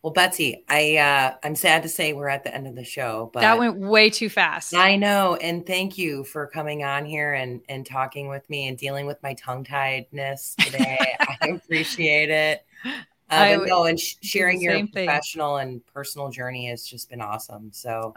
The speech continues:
Speaker 2: Oh, thank you
Speaker 1: I
Speaker 2: so much for the opportunity. I love, I love what you guys are doing with this forum and, um, just listening to these great women leaders. So I'm very, very honored to have been asked to participate. So thank you.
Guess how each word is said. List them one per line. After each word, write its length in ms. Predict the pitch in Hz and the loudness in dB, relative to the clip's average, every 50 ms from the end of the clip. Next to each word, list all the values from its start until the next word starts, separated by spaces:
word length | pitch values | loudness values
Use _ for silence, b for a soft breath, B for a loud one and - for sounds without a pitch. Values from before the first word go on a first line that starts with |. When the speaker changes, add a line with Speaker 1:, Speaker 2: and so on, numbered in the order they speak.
| - _ _ | -16 _ _
Speaker 2:
Oh, 280 | - 226 220 220 220 220 | -2 0 0 2 0 0
thank 260 | - - 285 320 302 | 0 0 0 0 0
you 80 | 320 311 | 0 -2
Speaker 1:
I 60 | - | -2
Speaker 2:
so 140 | - 349 330 | 0 -2 0
much 180 | 339 330 311 - | 0 -2 -2 -2
for 80 | - | -2
the 100 | 247 233 | -2 0
opportunity. 640 | - 214 214 214 220 208 - 226 214 214 208 214 208 | 2 2 2 0 -2 -6 -4 -4 -4 -2 -2 -2 -2
I 120 | - 214 | -2 -2
love, 420 | 202 196 208 226 226 240 233 220 220 233 - - - | -4 -2 0 2 2 2 2 -2 -6 -14 -18 -10 -6
I 140 | 208 208 202 | -4 -4 -4
love 380 | 196 196 196 214 220 226 220 208 | -4 -4 0 0 2 2 0 -2
what 200 | 214 214 - - | -4 -6 -6 -4
you 100 | 214 208 | -4 -2
guys 220 | 214 208 202 190 | 0 -2 -2 -2
are 60 | 196 | -4
doing 340 | 185 202 196 202 202 196 196 | -6 -6 -4 -4 -2 -2 -4
with 160 | 190 185 - | -4 -6 -6
this 200 | - 180 180 - | -8 -8 -8 -8
forum 460 | - - 214 202 196 190 190 196 190 185 - | -10 -8 -4 -2 -2 0 0 -2 -2 -4 -6
and, 640 | - - 185 185 180 175 170 170 170 170 170 165 - - - | -4 -2 -2 0 0 0 0 -2 -4 -6 -6 -8 -8 -8 -6
um, 400 | 180 175 170 170 160 160 156 - _ | -6 -6 -4 -6 -8 -8 -12 -16 _
just 340 | - 190 175 - - _ - | -12 -12 -12 -12 -12 _ -10
listening 500 | 196 196 196 190 - - 190 190 185 175 | -6 -6 -6 -6 -6 -6 -4 -4 -4 -4
to 280 | - - - 180 170 170 | -6 -6 -6 -6 -4 -4
these 180 | 170 170 170 | -6 -8 -8
great 260 | - - 190 185 - | -2 0 0 0 0
women 260 | 190 190 180 180 180 175 | -2 -4 -4 -4 -6 -6
leaders. 400 | 175 170 175 175 175 165 - - | -6 -4 -4 -4 -4 -4 -6 -6
So 240 | - 165 165 165 - B B B B B B B B | -4 -4 -4 -4 -6 B B B B B B B B
I'm 240 | - 208 202 208 180 | 2 2 2 2 0
very, 300 | 185 220 214 208 214 208 | 2 2 4 4 4 2
very 200 | 196 190 190 - | 2 2 0 0
honored 380 | - 180 180 170 175 175 170 | 0 -2 -2 -2 -4 -6 -8
to 220 | - - - 175 165 | -8 -6 -6 -4 -4
have 200 | 180 175 170 - | -4 -6 -4 -4
been 140 | 175 170 | -4 -2
asked 300 | 170 170 170 156 - - | -2 -4 -4 -6 -8 -8
to 80 | - 165 | -10 -10
participate. 680 | - - 170 - 170 160 - - - - 143 151 127 - | -8 -10 -10 -8 -8 -8 -8 -10 -10 -10 -10 -8 -10 -10
So 160 | - - 185 | -10 -10 -8
thank 360 | - - 196 202 202 202 - | -6 -2 -2 -2 -2 -4 -4
you. 400 | 185 180 175 - 165 165 170 156 | -6 -4 -4 -6 -8 -10 -12 -14